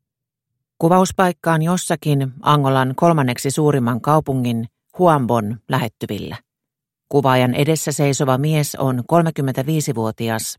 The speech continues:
prinssi Harry. Prinssi on viettänyt viime päivät äitinsä jalanjälkiä seuraten.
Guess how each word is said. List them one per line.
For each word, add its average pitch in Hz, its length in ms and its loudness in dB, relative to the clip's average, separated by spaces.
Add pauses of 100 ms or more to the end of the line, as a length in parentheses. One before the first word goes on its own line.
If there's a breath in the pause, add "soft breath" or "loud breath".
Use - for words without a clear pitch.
prinssi 139 420 -2
Harry. 117 340 -2 (1700)
Prinssi 151 560 0
on 147 140 0
viettänyt 156 500 0
viime 170 300 0
päivät 127 380 0
äitinsä 147 440 0
jalanjälkiä 127 760 -2
seuraten. 101 640 -8